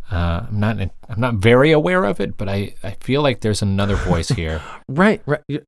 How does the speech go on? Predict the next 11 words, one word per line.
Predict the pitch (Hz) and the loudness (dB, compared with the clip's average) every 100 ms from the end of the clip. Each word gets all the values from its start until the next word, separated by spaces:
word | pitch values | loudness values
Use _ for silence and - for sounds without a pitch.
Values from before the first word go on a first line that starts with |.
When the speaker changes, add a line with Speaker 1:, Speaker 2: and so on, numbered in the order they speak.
| _ - | _ 0
Speaker 2:
yeah, | 160 123 127 | 4 4 4
yeah, | 127 104 - | 2 2 0
yeah. | 123 | -2
You're, | 120 135 151 | 0 0 0
you're, | 131 147 - | 0 -2 -2
you | 147 180 | 0 2
are | 180 | 2
not | 160 156 | 0 2
alone, | 143 139 113 104 - - - - - | 4 4 2 -4 -10 -14 -14 -16 -6
as, | 104 101 92 107 | -2 -2 -2 -4
uh, | 87 87 | -6 -8